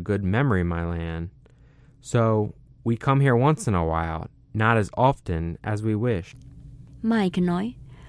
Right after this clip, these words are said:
Speaker 2: "Tôi nhớ rồi. Cô có trí nhớ tốt quá, Mai Lan. Thỉnh thoảng ta mới tới đây, không nhiều như ta muốn. Let's come here more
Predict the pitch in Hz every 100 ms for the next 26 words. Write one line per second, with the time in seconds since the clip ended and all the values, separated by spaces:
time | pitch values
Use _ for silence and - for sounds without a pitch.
0 | - - - 226 214 269 294 196 160 117
1 | - - - - - - - 233 226 233
2 | - 262 285 - 311 - - 285 330 392
3 | 415 330 302 294 302 294 294 - - -
4 | - - - - - - 170 175 180 117
5 | 92 - - 233 240 254 277 277 233 240
6 | 226 226 - - - - 294 277 247 175
7 | 160 185 233 233 226 240 330 - - -
8 | - - - 381 392 392 - - - -
9 | 269 233 247 190 185 370 - - - 247